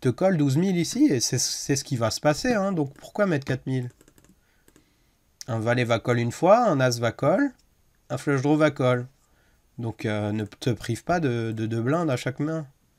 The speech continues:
Roi dame pareil, on fait, on fait quatorze mille ici. Euh, ensuite, j'en étais à,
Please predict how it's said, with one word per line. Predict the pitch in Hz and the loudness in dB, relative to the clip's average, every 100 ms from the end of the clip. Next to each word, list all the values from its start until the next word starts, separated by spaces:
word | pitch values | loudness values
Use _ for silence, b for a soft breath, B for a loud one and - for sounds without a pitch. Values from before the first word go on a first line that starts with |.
| b b b b b b _ | b b b b b b _
Roi | 127 120 | -2 2
dame | 120 117 | 2 2
pareil, | 117 101 104 156 151 | 0 0 2 2 2
on | |
fait, | 110 - 110 | -2 -6 -6
on | 107 | -6
fait | 104 131 | -6 -6
quatorze | 139 131 127 120 | -6 -2 -2 -2
mille | 123 139 | -2 -2
ici. | 120 - 143 - _ _ B B B B B B B _ _ _ _ _ _ _ _ _ _ _ _ _ _ _ _ _ _ _ _ _ _ _ _ _ _ _ _ _ _ - - - | -4 -6 -12 -12 _ _ B B B B B B B _ _ _ _ _ _ _ _ _ _ _ _ _ _ _ _ _ _ _ _ _ _ _ _ _ _ _ _ _ _ -16 -16 -10
Euh, | 120 120 120 | -8 -6 -6
ensuite, | 120 120 - 127 120 - | -6 -8 -8 -8 -10 -14
j'en | - 131 123 | -10 -6 -4
étais | 120 - 131 131 - | -6 -6 -6 -6 -6
à, | 123 131 131 135 131 139 | -4 -2 -2 -2 -4 -6